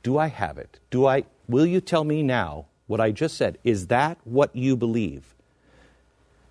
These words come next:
<sighs> Yes. Thank God somebody's finally listening to me. What happened to the Tea Party? Why are so many people angry enough to sell out, in my opinion,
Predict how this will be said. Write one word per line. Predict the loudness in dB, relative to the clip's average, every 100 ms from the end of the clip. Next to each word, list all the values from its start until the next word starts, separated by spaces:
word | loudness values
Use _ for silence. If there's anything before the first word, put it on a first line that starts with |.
| -16
<sighs> | -10 -10 -12 -18 _ _ _
Yes. | -4 -4 -6 -12 -18 -20 _ _ _ -20 -20 -20
Thank | -2 2 2 2
God | 0 0 0
somebody's | -2 -2 0 -2 -4
finally | -2 0 2 0
listening | -2 -4 -6 -6
to | -10
me. | -14 -18 _ _ _ _ _ _ _ _ _ _ -20 _
What | 2 2
happened | 0 -2 -2 -2
to | -2
the | -4
Tea | -6 -8
Party? | -8 -10 -12 -18 _ _ -2
Why | 2 4
are | 2 0
so | 0 2 2 2
many | 2 0
people | -2 -6 -2 0 0 -4 -20 -20 _ 0
angry | 4 4 4 2 2
enough | 0 -6 -10 -6
to | -4
sell | -4 -2 0 2 2
out, | 2 0 -2 -8 -4
in | 0
my | 2 2
opinion, | 0 -4 -4 -6